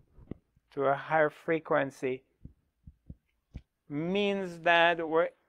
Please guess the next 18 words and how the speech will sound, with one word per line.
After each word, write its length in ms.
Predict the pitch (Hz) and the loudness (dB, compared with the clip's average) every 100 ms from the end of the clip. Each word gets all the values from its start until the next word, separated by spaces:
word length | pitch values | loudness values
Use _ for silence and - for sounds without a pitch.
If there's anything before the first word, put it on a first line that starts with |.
| - | -6
entering, 880 | 208 233 269 202 175 147 147 147 156 | -2 0 0 0 4 4 4 0 0
we're 200 | 156 165 - _ _ - _ _ _ _ - | 2 2 -2 _ _ -20 _ _ _ _ -16
creating 840 | - 170 180 196 214 196 185 180 | -4 4 8 8 6 0 0 0
an 120 | 165 147 131 | -2 -4 -4
opening, 640 | 185 180 196 180 175 175 - _ - | -4 -4 -6 -4 -6 -10 -16 _ -2
leveling 920 | 139 160 175 202 196 202 190 190 185 | 2 6 10 10 10 8 6 4 0
the 60 | 165 | 0
ground, 800 | 143 160 170 170 160 151 147 143 - _ _ _ _ | 4 8 8 8 6 4 0 -6 -14 _ _ _ _
creating 600 | - 170 165 175 190 190 | -4 2 4 2 0 0
the 120 | 170 | 0
environment. 1160 | 160 147 135 151 170 190 180 147 135 131 - - - - _ _ _ _ _ _ _ _ _ _ _ - | 0 -2 4 8 10 10 6 4 -2 -4 -10 -12 -12 -12 _ _ _ _ _ _ _ _ _ _ _ -4
We 140 | 143 | 0
have 140 | 143 147 | 0 -2
created 560 | - 156 160 175 175 | -2 2 4 4 4
this 220 | 160 151 | 2 -2
bubble, 680 | - 139 156 185 160 139 127 | -6 10 12 12 12 6 4
this 240 | 143 139 | 0 -2
environment 800 | 170 151 139 160 190 165 147 143 | -2 0 8 10 10 6 2 0